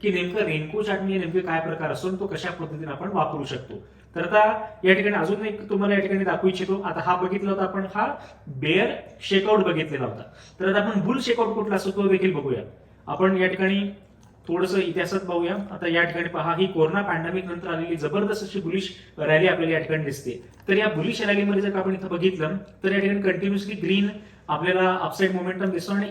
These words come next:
एकच हलकासा या ठिकाणी तुम्हाला, अ, रेड ब्रिक दिसते. तर हा झाला आता बुल शेकआउट, म्हणजेच काय, जे वीकर बुल्स होते, अप ट्रेंडमध्ये बसलेले होते, परंतु वीकर हँड, हँड होत्या किंवा रिटेलर्स होते, त्या सर्व लोकांना या ठिकाणी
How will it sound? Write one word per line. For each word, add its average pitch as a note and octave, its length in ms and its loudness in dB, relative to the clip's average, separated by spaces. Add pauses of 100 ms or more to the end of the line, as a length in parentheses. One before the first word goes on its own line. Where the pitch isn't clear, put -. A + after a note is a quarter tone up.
एकच A#3 360 -2
हलकासा F#3+ 340 0
या F#3 60 4
ठिकाणी F3+ 320 -4
तुम्हाला, E3+ 420 -2 (380)
अ, D3 280 0
रेड F#3 500 2
ब्रिक D#3+ 260 -2
दिसते. - 480 -8
तर E3+ 60 -6
हा G3 500 2
झाला F#3+ 160 2
आता G3 360 0
बुल F#3+ 140 6
शेकआउट, C3+ 400 -4
म्हणजेच F#3+ 340 -4
काय, A#3+ 200 -4 (340)
जे A#3 140 -2
वीकर G3 540 2
बुल्स G3 340 -2
होते, E3 420 -2
अप - 280 -8
ट्रेंडमध्ये F#3+ 440 4
बसलेले G#3 400 -2
होते, G3+ 440 -2 (140)
परंतु G#3 280 0 (120)
वीकर G#3+ 260 -2
हँड, G3+ 220 2
हँड F#3 240 -2
होत्या F#3+ 220 0
किंवा G#3 500 -2
रिटेलर्स A3 380 2
होते, C#3+ 400 -6 (200)
त्या A#3 140 4
सर्व A#3 240 2
लोकांना G3+ 320 0
या F#3+ 60 2
ठिकाणी G3 240 0